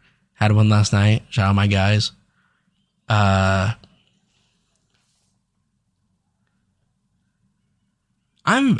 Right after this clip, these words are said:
I, I, I like getting into fantasy and everything. I just really wish that I could be excited about the actual season.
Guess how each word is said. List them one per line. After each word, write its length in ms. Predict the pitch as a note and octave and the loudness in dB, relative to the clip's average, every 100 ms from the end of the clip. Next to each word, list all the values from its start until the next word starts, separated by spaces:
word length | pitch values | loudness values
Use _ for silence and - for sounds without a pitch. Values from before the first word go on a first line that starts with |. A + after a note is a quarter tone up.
| - | -4
I, 240 | A2+ D#3+ - | -2 -2 0
I, 560 | F#3+ G#3 F3 - C#3 | 0 0 -4 0 0
I 40 | F3 | 2
like 280 | F3 D#3+ | 2 0
getting 240 | C#3+ C3 C3 | 2 2 4
into 160 | A#2 | 2
fantasy 460 | G#2+ A2+ A2 G#2+ A#2+ | 2 2 2 2 2
and 100 | A2+ | 2
everything. 560 | A2+ A2 A2+ A2+ A2 - _ _ _ _ _ _ - | 2 0 0 0 0 -4 _ _ _ _ _ _ -2
I 480 | B2+ C3+ C3 C3 B2 | 2 2 4 4 2
just 240 | A#2+ A2 | 2 2
really 560 | A2 A#2 A#2+ A#2 A#2 A2 | 2 4 4 4 2 2
wish 480 | G#2 G#2+ G#2 - - | 0 0 0 -2 -2
that 140 | G2 | -2
I 140 | F#2+ | -2
could 160 | F#2 G2 | -2 -4
be 160 | G2 F#2 | -2 -4
excited 360 | - F#2 F2+ | -4 -4 -4
about 180 | F2+ F2+ | -4 -4
the 80 | E2+ | -4
actual 300 | F2 - F2+ | -4 -6 -10
season. 420 | G2 G#2 A2+ | -12 -16 -20